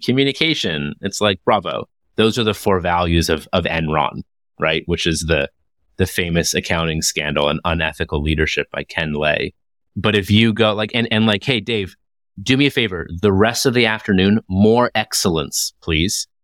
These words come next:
And you're like, "That sounds, like, pretty meaningless." But if we go and go, "Well, like, what does that mean on a behavior level? What's a verb or an action phrase?" I could say, "Do more of your best work." Now we're talking,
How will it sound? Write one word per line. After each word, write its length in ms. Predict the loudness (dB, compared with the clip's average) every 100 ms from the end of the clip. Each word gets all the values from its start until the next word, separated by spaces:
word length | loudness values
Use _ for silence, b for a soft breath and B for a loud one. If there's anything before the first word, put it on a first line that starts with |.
| _ _ _ _ _
And 80 |
you're 160 | -2 0
like, 240 | 2 0 -6 _ -6
"That 260 | -2 0
sounds, 420 | 0 0 0 0
like, 200 | 0 0 _ _ -4
pretty 300 | -2 0 -2
meaningless." 560 | -2 -2 0 -2 -2 _ _ _ -2
But 140 | 0
if 160 | 0 2
we 200 | 0 0 -6 -8 0
go 260 | 2 2
and 160 | 0 2
go, 220 | 2 2
"Well, 100 | 2
like, 160 | -2 0
what 140 | 2
does 100 | 2
that 160 | 0 2
mean 220 | 2 2
on 100 | -2
a 80 | -2
behavior 760 | -2 0 0 0 0 0 -2 -8
level? 360 | -4 -4 -4 -4
What's 200 | -2 -2
a 80 | -2
verb 540 | 0 2 4 2 2
or 120 | 0
an 60 | 0
action 440 | -2 -2 -4 -6
phrase?" 300 | -6 -8 -6 -4
I 100 | 0
could 160 | 0
say, 140 | 0 -2
"Do 220 | 0 0
more 200 | 2 0
of 80 | 0
your 100 | -2
best 280 | -2 -4
work." 220 | -2 -4 -4 _ _ _ _ _ _ _ -8
Now 260 | -6 -2 0
we're 100 | 0
talking, 500 | 0 -2 -2 -6